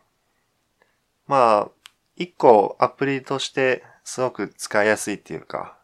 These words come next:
適してるなと思うのが、一個はやっぱゲームかなと思ってます。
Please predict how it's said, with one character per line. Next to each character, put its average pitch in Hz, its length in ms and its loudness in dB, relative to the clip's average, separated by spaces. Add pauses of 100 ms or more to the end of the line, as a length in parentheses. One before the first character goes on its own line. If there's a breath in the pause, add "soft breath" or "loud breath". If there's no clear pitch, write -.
(220)
適 110 240 -10
し - 100 -6
て 104 60 -4
る 92 80 -4
な 92 160 -4
と - 160 -8
思 107 200 -6
う - 20 -10
の 92 160 -8
が、 95 320 -4 (840 soft breath)
一 143 120 -10
個 - 120 -2
は 104 60 8
や - 40 2
っ - 40 -20
ぱ 98 80 -6
ゲ 92 180 0
ー - 20 -4
ム 87 80 -6
か 87 140 -8
な 90 160 0
と - 160 -10
思 87 200 -10
っ 82 40 -16
て - 140 -14
ま 80 160 -12
す。 - 200 -20